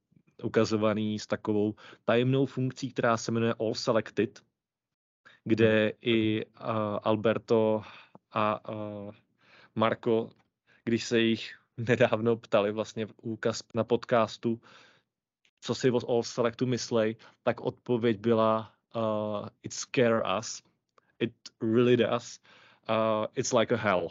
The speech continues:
Speaker 1: Že i vlastně dneska, eh, Alberto to popisoval tak, že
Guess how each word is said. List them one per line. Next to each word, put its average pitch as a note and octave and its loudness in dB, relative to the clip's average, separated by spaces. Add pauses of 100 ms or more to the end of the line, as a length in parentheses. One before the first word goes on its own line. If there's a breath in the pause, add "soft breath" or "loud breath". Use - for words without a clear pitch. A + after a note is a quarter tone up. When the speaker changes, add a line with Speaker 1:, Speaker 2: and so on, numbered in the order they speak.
(1300 loud breath)
Speaker 1:
Že A2 2 (120)
i C#3 2
vlastně A#2+ 0
dneska, A#2+ -2 (320)
eh, A#2+ -4 (240)
Alberto A2+ -2
to A#2 -2
popisoval A2+ 0
tak, G#2+ -2
že A2+ 2